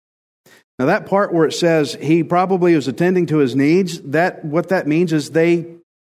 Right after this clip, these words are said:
figured he was going to the bathroom, is what they figured that meant.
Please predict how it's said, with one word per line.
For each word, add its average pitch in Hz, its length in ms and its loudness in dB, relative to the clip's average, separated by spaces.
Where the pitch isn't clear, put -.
figured 165 280 0
he 156 120 4
was 160 160 2
going 156 240 0
to 151 100 -2
the 160 80 -4
bathroom, 135 600 -2
is 110 80 -8
what 135 180 -2
they 139 120 0
figured 143 300 -2
that 151 180 0
meant. 139 340 -2